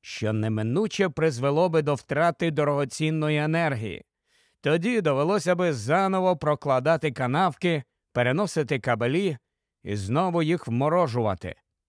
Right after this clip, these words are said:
Стомлені люди ниділи над цією марудною роботою, і тут раптом пролунав наказ: «Всі на монтаж двигунів!»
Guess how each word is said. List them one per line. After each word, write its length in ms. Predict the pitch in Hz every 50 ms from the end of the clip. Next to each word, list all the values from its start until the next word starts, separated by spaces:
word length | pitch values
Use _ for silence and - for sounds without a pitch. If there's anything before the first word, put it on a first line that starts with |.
| _ _ _ _ _ _ _ _ _ _ _ _
Стомлені 880 | _ - - - - - 139 160 175 175 175 180 170 151 147 143 139 131
люди 480 | 135 160 202 208 190 185 180 165 139 - _ _ _ _ _ -
ниділи 640 | 151 185 220 226 214 202 160 151 143 135 131 127
над 220 | 135 143 139 -
цією 460 | - - 147 147 151 160 160 156 147 143
марудною 560 | 139 143 147 165 170 147 135 143 139 135 135
роботою, 720 | 131 131 127 147 190 202 - - 190 185 180 175 160 127 - _ _ _ _ _ _ _ _
і 160 | - 127 139 143
тут 400 | - - 151 156 185 220 - 156
раптом 540 | 135 131 147 175 170 - - 208 202 190
пролунав 640 | 147 - 143 147 151 151 151 147 135 131 151 165 143
наказ: 640 | 147 165 170 - - 208 185 139 123 - - - _ _ _ _ _ _ _ _ _ _ _ _ _ _
«Всі 420 | - - - - 156 175 190 196
на 120 | 190 185 180
монтаж 480 | 185 190 185 170 - 180 190 180 135
двигунів!» 600 | 113 147 185 185 175 196 196 - 202 165 113 87